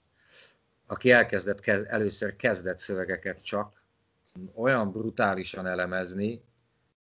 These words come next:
hogy így néztünk mi is a Petivel, hogy ó, nem is tudtam, hogy ezt írtam.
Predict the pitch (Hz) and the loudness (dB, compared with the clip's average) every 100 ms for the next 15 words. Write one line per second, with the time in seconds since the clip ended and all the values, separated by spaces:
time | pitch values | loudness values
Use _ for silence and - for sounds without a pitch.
0 | _ _ _ _ 98 95 101 107 113 101 | _ _ _ _ -6 -2 -2 0 0 -2
1 | - 104 101 - 107 104 92 101 95 98 | -6 -6 -6 -6 -6 -4 -4 -6 -4 -4
2 | 104 95 98 95 120 143 123 131 104 - | -4 -2 -2 -2 -2 0 2 0 -2 -6
3 | 113 - 113 123 139 - - 131 160 - | -10 -4 0 6 6 6 2 2 2 4
4 | 185 160 | 2 2